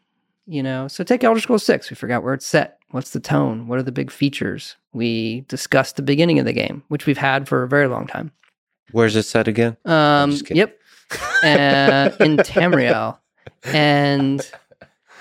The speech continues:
Speaker 2: Ah, damn it. Well, at least we know we narrowed it down. That,
Speaker 1: Yeah.
Speaker 2: that, that would be epic if it was, like,
Speaker 1: <laughs>
Speaker 2: a portal into another dimension. Anyway.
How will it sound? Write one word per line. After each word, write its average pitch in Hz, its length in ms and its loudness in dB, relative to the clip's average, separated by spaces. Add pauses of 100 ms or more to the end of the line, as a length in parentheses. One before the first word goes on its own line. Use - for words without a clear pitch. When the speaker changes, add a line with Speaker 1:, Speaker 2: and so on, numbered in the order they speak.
(340)
Speaker 2:
Ah, 82 380 -2 (100)
damn 85 260 -2
it. 85 140 -6 (440)
Well, 98 180 6
at 101 60 4
least 107 260 2
we 98 120 4
know 95 340 4
we 87 160 0
narrowed 87 340 0
it 82 80 -10
down. 82 280 -2
That, 85 320 -2
Speaker 1:
Yeah. 147 220 4
Speaker 2:
that, 104 60 4
that 101 160 4
would 98 100 -2
be 85 180 -6
epic 82 380 -6
if 82 140 -14
it 87 40 -6
was, 80 240 -8
like, 78 420 -8 (240)
Speaker 1:
<laughs> 170 240 -12
Speaker 2:
a - 60 -8
portal 82 380 2
into 80 200 0
another 78 260 0
dimension. 78 580 -2 (480)
Anyway. 78 380 2